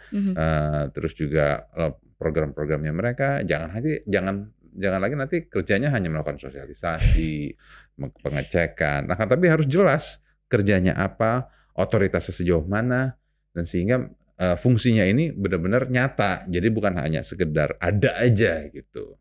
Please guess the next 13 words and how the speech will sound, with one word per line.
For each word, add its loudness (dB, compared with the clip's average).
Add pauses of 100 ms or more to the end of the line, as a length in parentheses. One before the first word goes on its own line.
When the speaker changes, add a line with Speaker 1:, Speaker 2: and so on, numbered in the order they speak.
(440)
Speaker 1:
Iya, -6
iya. -8 (1120)
Eh, 0 (140)
apa -10
namanya, -6 (1040)
kalau 2
misalnya 0
kayak -2
ada -2
lembaga 0
baru 0
gitu -4
ya, -10